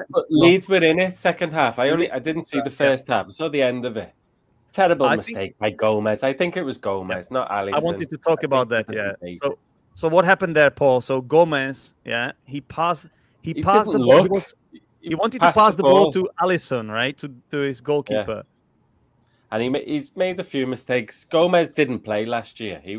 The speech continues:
Speaker 1: he was nowhere near the first team, to be honest, because, um, Matip wasn't injured. Uh, and this year, and Konate was played when Matip didn't play. So,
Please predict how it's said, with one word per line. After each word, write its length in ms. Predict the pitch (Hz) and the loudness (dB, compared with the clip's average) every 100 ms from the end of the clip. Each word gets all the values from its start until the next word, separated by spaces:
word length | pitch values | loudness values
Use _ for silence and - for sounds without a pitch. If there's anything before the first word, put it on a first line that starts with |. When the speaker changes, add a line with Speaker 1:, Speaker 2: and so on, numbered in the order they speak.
| 113 | -12
Speaker 1:
he 100 | 107 | -14
was 200 | 117 110 | -12 -4
nowhere 300 | 131 135 123 | -2 0 -2
near 260 | 107 110 | -2 -4
the 80 | 120 | -6
first 400 | - 120 113 - | -8 -10 -10 -12
team, 240 | 117 113 104 _ | -12 -12 -14 _
to 80 | 107 | -18
be 140 | 101 | -12
honest, 400 | 107 95 87 _ - | -10 -10 -14 _ -20
because, 500 | 90 - 95 87 - _ _ _ _ _ _ _ | -18 -12 -12 -12 -20 _ _ _ _ _ _ _
um, 380 | 95 90 85 85 _ _ 104 | -12 -10 -10 -12 _ _ -14
Matip 420 | 98 - 98 95 | -14 -12 -16 -12
wasn't 320 | - 95 95 87 | -10 -10 -10 -14
injured. 380 | 92 92 92 _ _ _ _ _ _ _ - | -14 -14 -16 _ _ _ _ _ _ _ -16
Uh, 240 | 90 92 90 _ _ _ _ - | -12 -12 -14 _ _ _ _ -16
and 160 | 92 95 | -12 -4
this 260 | 110 - | -4 -4
year, 200 | 123 117 113 | -4 -2 -2
and 200 | 101 95 | -6 -6
Konate 580 | 101 98 90 - 98 92 _ | -4 -2 -2 -4 -6 -8 _
was 240 | 104 92 - _ _ _ - | -12 -12 -12 _ _ _ -8
played 300 | 98 98 92 | -4 -4 -6
when 140 | 92 | -8
Matip 440 | 92 87 - 98 | -8 -10 -10 -12
didn't 260 | - 92 95 | -12 -12 -12
play. 340 | 101 98 98 _ _ _ _ | -6 -6 -6 _ _ _ _
So, 400 | - 98 98 90 | -10 -8 -6 -10